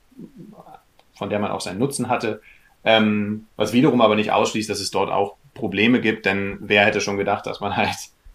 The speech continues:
äh, einfach einen Großteil des Jahres halt komplett irgendwie sämtliche Bildungsprozekte, äh, Konzepte auf den Kopf stellen muss. Ähm,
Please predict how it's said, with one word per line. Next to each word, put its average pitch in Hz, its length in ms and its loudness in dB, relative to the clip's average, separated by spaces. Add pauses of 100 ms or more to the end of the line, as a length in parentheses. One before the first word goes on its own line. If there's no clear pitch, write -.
(160)
äh, - 60 -8
einfach 98 580 -4
einen 104 140 -8
Großteil 98 420 -4
des - 80 -16
Jahres 98 400 -2
halt - 140 -6
komplett - 340 -4 (220)
irgendwie 98 440 -14
sämtliche 95 400 -14
Bildungsprozekte, 107 720 -8
äh, 90 200 -4
Konzepte 95 440 -8
auf - 80 -6
den - 80 -20
Kopf - 200 -8
stellen 85 280 -12
muss. - 240 -18 (580)
Ähm, 98 640 -2